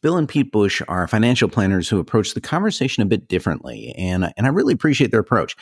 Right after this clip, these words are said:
They share how our fifties are the time to really be thinking through what we want our retirement to look like. You know, what does our future self look like? What are they doing? Uh, what, how will we be contributing to our lives and to the world?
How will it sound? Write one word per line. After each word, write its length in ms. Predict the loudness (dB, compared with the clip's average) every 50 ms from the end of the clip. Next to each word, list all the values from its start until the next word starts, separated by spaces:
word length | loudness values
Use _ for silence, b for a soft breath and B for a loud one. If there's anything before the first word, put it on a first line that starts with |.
| B B B B B
They 100 | -2 0
share 180 | 0 2 0
how 300 | 0 0 0 0 0 0
our 180 | 0 -2 -4 -6
fifties 540 | -6 -6 -8 -6 -4 -4 -2 -2 -2 -2 -4 -2
are 160 | 0 0 0 0
the 100 | 0 -2
time 380 | -4 -4 -2 0 0 0 0
to 120 | 0 -2 -2
really 360 | -2 0 0 0 2 0 0
be 160 | -2 -2 -4
thinking 440 | -4 -4 -2 -2 -2 0 0 -2 -2
through 360 | -2 -2 0 2 2 2 2
what 440 | 0 -2 -4 -2 0 0 0 2 2
we 100 | 0 0
want 280 | 0 0 0 0 0
our 80 | 0 0
retirement 560 | -2 -4 -4 -4 -4 -4 -2 -2 -2 -4 -4
to 80 | -6 -8
look 340 | -6 -6 -8 -8 -10 _ -10
like. 280 | -8 -8 -8 -8 -8
You 60 | -8
know, 40 | -4
what 240 | -2 0 0 0 -2 -2 0
does 260 | 2 2 2 2 2
our 140 | 2 2 2
future 400 | 0 0 0 0 0 0 0 0
self 260 | 0 0 0 0 2
look 220 | 0 0 0 0
like? 160 | 0 -2 0
What 160 | 0 0 0 2
are 80 | 2
they 140 | 2 2 0
doing? 600 | 0 0 0 0 2 2 2 2 0 -2 -6 -8 -12 -14 -14 -14
Uh, 140 | -14 -12 -12
what, 360 | -14 -12 -8 -6 -6 -6 -6 -6
how 180 | -6 -4 -2
will 140 | 0 0 2
we 120 | 2 0 0
be 140 | -2 -4 -10 -8
contributing 600 | -2 -2 -2 0 2 2 2 2 2 2 2 2 0
to 100 | 0 0
our 140 | 0 0 0
lives 480 | 0 0 0 2 2 0 0 -2 -2
and 160 | -4 -6 -6
to 80 | -6 -8
the 100 | -8 -6
world? 480 | -4 -2 0 2 2 2 2 0 0